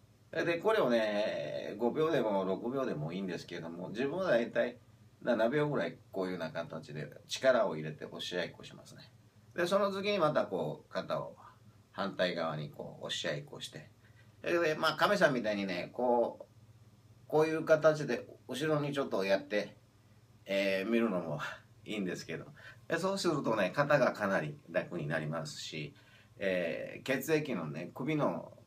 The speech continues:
方も、あの、こう回したりしますけど、その時にね、こう、肩を上げたまま、亀さんに首を引っ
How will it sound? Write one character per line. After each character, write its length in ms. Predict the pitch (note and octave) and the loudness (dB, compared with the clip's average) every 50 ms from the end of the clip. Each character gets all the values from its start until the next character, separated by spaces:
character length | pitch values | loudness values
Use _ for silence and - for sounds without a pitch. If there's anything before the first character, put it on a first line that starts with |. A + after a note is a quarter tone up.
| _ - | _ -12
方 140 | - F#2 E2+ D#2+ | -8 -6 -6 -4
も、 240 | D2+ D2 D2 - - | -4 -6 -6 -8 -8
あ 180 | - E2+ E2 | -8 -6 -6
の、 220 | E2 D#2+ D#2 D2 - - - - - - | -6 -6 -8 -8 -10 -12 -18 -20 -20 -12
こ 260 | - G#2+ G#2 F#2+ F2 E2 | -6 -4 -4 -2 -2 -2
う 40 | G2 | 0
回 260 | G#2 G2+ F#2 F#2 - | 2 4 4 2 2
し 80 | - - | 0 -4
た 80 | F2 | -6
り 140 | D#2+ D2 D2 | -6 -6 -8
し 100 | - F2+ | -10 -8
ま 120 | D#2+ D#2+ | -8 -10
す 80 | - - | -10 -10
け 80 | - D#3 | -10 -10
ど、 140 | D#3 D#3 - - - - - - | -10 -10 -12 -14 -20 -20 -20 -20
そ 140 | - - D3 | -6 -2 0
の 120 | D#3 E3 E3 | 0 0 0
時 220 | E3 D#3+ D3 D3+ | -2 -2 -4 -4
に 100 | C#3 C3 | -2 0
ね、 260 | C3+ B2+ G#2 F#2+ - - | 0 0 0 -2 -2 0
こ 680 | - D3+ C#3+ B2+ A#2 - - - - - - - - | 2 2 2 2 2 0 -4 -6 -12 -14 -14 -16 -18
う、 120 | - - | -18 -4
肩 360 | - E3+ D#3+ - F#3+ G3 F#3 | 0 0 2 4 6 8 8
を 40 | D#3 | 10
上 120 | A#2+ G#2 - | 8 8 6
げ 100 | G#3 - | 4 0
た 120 | G#3 F#3+ | 0 0
ま 100 | - F2 | 0 -2
ま、 120 | E2 E2 | -4 -4
亀 220 | - - D3+ F3 F#3 | -2 0 2 2 2
さ 140 | F3+ D#3+ C3+ | 2 2 2
ん 80 | A#2+ | 2
に 180 | G#2+ G2+ G2 G2 - - - - - _ - - _ - - _ - | 0 -2 -6 -6 -10 -16 -20 -20 -20 _ -20 -20 _ -20 -20 _ -6
首 160 | D#3 E3+ E3 | -4 0 2
を 40 | D3+ - - A#3+ | 4 4 4 4
引 100 | - | 2
っ 20 | - | 2